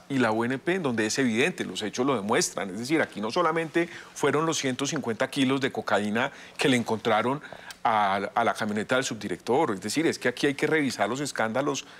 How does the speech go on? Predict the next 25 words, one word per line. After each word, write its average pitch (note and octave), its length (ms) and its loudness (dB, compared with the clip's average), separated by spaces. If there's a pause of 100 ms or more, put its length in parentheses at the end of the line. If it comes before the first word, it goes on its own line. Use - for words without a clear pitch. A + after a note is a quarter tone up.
(140)
hacia G#2 320 0
atrás A#2+ 400 2
que B2+ 100 -2
han G#2 140 0
tenido A#2+ 440 0 (280)
la A2+ 160 2
O G#2 120 -2
N A2 140 -2
P B2+ 300 0 (400)
y, G#2 280 -2 (120)
y C3 80 -6
toda B2 280 2
esta B2 200 -4
circunstancia. - 680 -8
Ahí C3+ 160 4
hay D3+ 80 4
una E3 160 0
similitud B2 600 -4 (360)
que, B2+ 120 0
por B2 180 0
supuesto, B2 460 -2
a - 20 2
uno B2+ 360 0
le A#2+ 120 -2
preocupa. - 560 -4